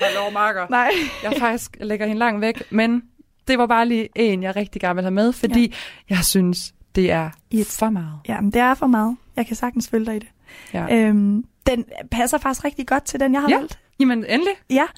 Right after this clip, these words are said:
Speaker 2: fordi den, jeg har valgt, det er en, øh, det er en ung kvinde, der har lagt et billede op. Øh, hun er ude ved vandet, og der er flot aftensol. Jeg kan lige vise dig den her, Astrid.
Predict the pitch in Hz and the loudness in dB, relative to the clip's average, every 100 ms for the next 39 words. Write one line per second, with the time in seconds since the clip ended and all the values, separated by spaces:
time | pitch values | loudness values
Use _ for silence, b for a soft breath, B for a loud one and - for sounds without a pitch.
0 | B B B - 302 302 277 269 311 349 | B B B -2 0 2 0 0 0 0
1 | 370 339 311 - 349 381 285 226 - 226 | 0 0 -2 -4 -4 -2 2 2 2 2
2 | 208 202 196 190 190 - 262 214 196 190 | 4 4 2 0 -2 0 0 0 -2 -2
3 | - - 214 311 - _ _ - 262 233 | -4 0 2 2 -2 _ _ -2 2 2
4 | 202 - - 262 359 302 - - B B | 0 -4 -4 -2 0 -2 -4 -20 B B
5 | B - 254 247 247 302 294 247 240 208 | B 0 2 2 2 2 4 2 2 2
6 | 190 220 359 285 240 _ 233 220 220 214 | 2 0 2 -2 -2 _ 0 2 2 0
7 | - 226 - - 190 - 302 - 277 - | 0 0 0 -4 -4 -2 -4 -2 -4 -2
8 | 294 247 - 233 254 - 233 262 254 247 | -4 -4 -4 -4 -4 -6 0 0 0 -4
9 | 240 | -6